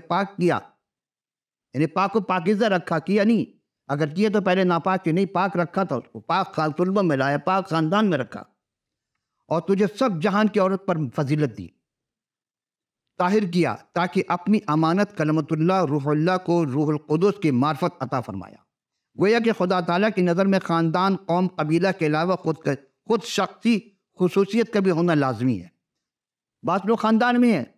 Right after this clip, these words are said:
आलिम के बेटे हैं, लेकिन इल्म नहीं उनके पास, फासिक बन गए, वो ख़ानदान कोई काम नहीं देगा उसका। अच्छा है, ख़ानदान इल्म है,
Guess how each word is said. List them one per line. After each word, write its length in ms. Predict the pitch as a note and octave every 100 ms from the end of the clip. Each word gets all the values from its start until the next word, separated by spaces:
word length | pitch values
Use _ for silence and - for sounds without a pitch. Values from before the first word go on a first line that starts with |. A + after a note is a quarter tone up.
| -
आलिम 260 | D#3 G3 A3+
के 100 | A3
बेटे 300 | G3 G#3+ A#3+
हैं, 160 | F#3 - -
लेकिन 300 | C#3+ E3 G3 -
इल्म 200 | F3 F#3+
नहीं 200 | F3+ F3+
उनके 200 | F3+ D3+ C3+
पास, 200 | A2 G2+ _ _
फासिक 300 | E3+ E3 F#3+
बन 160 | D#3 C3
गए, 160 | G#2 - _ _ _ C#3
वो 60 |
ख़ानदान 340 | C3+ C#3+ D3 C#3
कोई 140 | D3+
काम 160 | C#3+ C3
नहीं 140 | A#2
देगा 180 | A2 G#2+
उसका। 320 | G2+ - - _ _ _ _ _ _ _ _ _ -
अच्छा 260 | G3+ - B3+
है, 80 | A3
ख़ानदान 440 | G3 G3+ A#3 A#3
इल्म 280 | G#3+ A#3+ A3+
है, 360 | F3+ - _